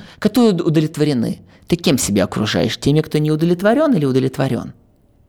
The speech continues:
Мы бы инвентаризацию этого момента сделали, потому что на пятьдесят процентов ты состоишь из тех, кто тебя окружает. Зак-, это закон эпигенетики.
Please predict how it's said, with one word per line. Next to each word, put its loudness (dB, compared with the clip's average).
Мы 4
бы 4
инвентаризацию 2
этого 2
момента 2
сделали, 0
потому 0
что 2
на 4
пятьдесят 4
процентов 0
ты -8
состоишь -4
из -6
тех, 0
кто -12
тебя -2
окружает. -6
Зак-, -2
это -2
закон 0
эпигенетики. -2